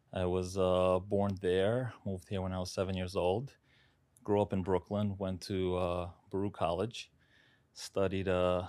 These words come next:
studied accounting and economics. Um, I graduated with honors from the accounting program there. It had a very good program, and I think it still does. I ended up, uh, joining, uh, Deloitte. Deloitte and Touche is one of the,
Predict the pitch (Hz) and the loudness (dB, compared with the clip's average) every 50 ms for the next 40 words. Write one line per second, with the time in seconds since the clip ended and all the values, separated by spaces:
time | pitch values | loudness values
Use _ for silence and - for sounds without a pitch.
0 | - - - - - 113 104 104 92 98 - - - 98 98 101 110 107 104 98 | -8 -14 -16 -6 -4 -2 -2 0 -2 -4 -4 -4 -2 -2 0 0 0 0 0 -2
1 | 98 - 104 98 95 92 92 92 104 120 - - - - - - _ _ _ _ | -2 -2 -2 0 0 0 0 0 -2 -4 -6 -10 -14 -14 -14 -16 _ _ _ _
2 | - _ _ _ _ _ _ 90 90 90 90 90 90 90 87 87 67 85 - 101 | -20 _ _ _ _ _ _ -6 -6 -4 -4 -4 -4 -4 -6 -6 -8 -4 0 2
3 | 98 98 95 101 92 95 92 87 85 92 90 90 90 - 92 85 87 92 90 - | 2 2 2 0 0 0 0 0 0 0 0 -2 -2 -4 -6 -4 -6 -6 -4 -4
4 | 95 90 92 85 87 95 90 87 90 82 78 80 80 82 87 92 90 90 92 87 | -4 -4 -4 -4 -2 -2 -2 -2 -2 -4 -4 -4 -4 -4 -4 -6 -6 -8 -8 -10
5 | 87 85 90 _ _ _ _ 107 104 92 95 92 - 90 - - 101 92 90 87 | -10 -12 -14 _ _ _ _ -4 -4 -4 -2 -4 -6 -8 -6 -4 -2 -2 -2 0
6 | 87 82 85 87 90 92 - - 95 85 85 - - 87 85 82 - - - 95 | -2 -2 -2 -4 -4 -8 -10 -8 -8 -8 -8 -6 -8 -8 -8 -8 -12 -6 -2 -2
7 | 92 90 90 87 87 92 104 - - _ _ _ _ _ - _ _ _ _ _ | 0 2 2 4 2 2 0 -4 -12 _ _ _ _ _ -20 _ _ _ _ _
8 | _ _ 85 90 92 90 90 90 92 95 98 98 92 104 95 101 95 - _ - | _ _ -2 -2 0 0 0 0 0 0 0 0 0 0 0 -2 -2 -2 _ 2
9 | 98 95 92 92 90 87 90 90 92 - - _ _ _ - 104 101 104 101 101 | 2 4 4 4 2 2 0 -2 -4 -10 -18 _ _ _ -10 -6 -4 -2 0 0
10 | 101 98 98 95 95 92 92 92 90 90 92 90 87 87 - _ _ _ _ _ | 0 0 0 0 0 0 0 0 2 2 2 0 -2 -4 -8 _ _ _ _ _
11 | _ _ _ _ - - 98 92 92 92 92 110 139 - - - _ - 101 95 | _ _ _ _ -4 -2 0 2 4 6 6 4 4 0 -10 -20 _ -2 0 0
12 | 95 90 92 90 - 101 98 107 - 92 90 92 90 87 90 90 95 90 92 90 | 0 0 -2 -2 -2 -4 -4 -4 -6 -10 -8 -6 -6 -6 -4 -4 -2 0 0 0
13 | 90 90 | -2 -4